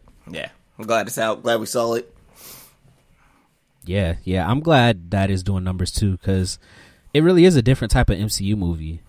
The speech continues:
Speaker 2: So, I mean, of course they were gonna do fairly well just based off who's in it, the names, the stature of the M C U now. But it's good to see that people are really rocking with it and rocking with that different type of content from the M C U.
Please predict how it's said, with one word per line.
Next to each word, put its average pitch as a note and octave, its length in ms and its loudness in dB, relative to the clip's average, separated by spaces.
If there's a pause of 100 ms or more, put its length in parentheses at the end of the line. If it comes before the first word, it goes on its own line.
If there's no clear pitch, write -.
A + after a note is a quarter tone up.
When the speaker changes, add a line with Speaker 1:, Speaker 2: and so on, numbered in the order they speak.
(200)
Speaker 2:
So, - 260 0
I A#2 100 2
mean, A#2 220 0
of A2+ 100 -4
course F3+ 240 4
they C#3 100 2
were C3 80 4
gonna B2 220 0
do A2+ 480 2 (500)
fairly D3+ 400 2
well F2 320 -6
just F#2+ 280 -10
based F#2 240 -4
off E2+ 160 -4
who's F2+ 200 -10
in C3 100 -6
it, B2+ 180 -4 (380)
the F2+ 60 -10
names, G#2 560 -2
the F#2 80 -8
stature G2+ 400 -2
of F2+ 80 -2
the F#2+ 100 -6
M F2+ 120 -10
C - 180 -10
U E2+ 120 -8
now. D#2+ 340 -10 (360)
But C3 180 4
it's C3+ 120 4
good D3+ 180 2
to A#2+ 100 0
see A#2+ 440 0 (100)
that G2+ 240 -2
people B2 280 2
are B2+ 100 4
really C3 240 2
rocking C3 300 0
with A#2+ 120 4
it A2+ 100 2
and G#2+ 140 -4
rocking A2 240 0
with A2 120 -2
that G2+ 160 -2
different G#2+ 260 -6
type G#2 160 0
of G2+ 60 -6
content G2 420 -8
from G#2 200 -2
the F#2 80 -4
M E2 160 -12
C - 160 -10
U. G#1+ 200 -14